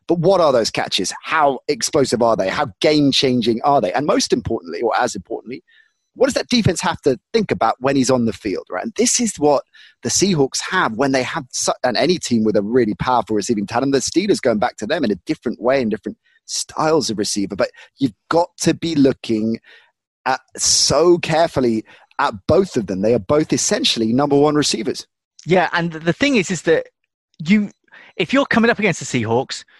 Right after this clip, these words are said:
Speaker 2: you know how to beat them. You just gotta, you've just gotta shut those two down.
Speaker 1: Mm.
Speaker 2: Easy, right?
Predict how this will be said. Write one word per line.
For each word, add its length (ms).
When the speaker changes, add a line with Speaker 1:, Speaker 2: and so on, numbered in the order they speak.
Speaker 2:
you 140
know 180
how 140
to 140
beat 200
them. 220
You 120
just 120
gotta, 220
you've 160
just 140
gotta 140
shut 280
those 200
two 180
down. 340
Speaker 1:
Mm. 240
Speaker 2:
Easy, 320
right? 260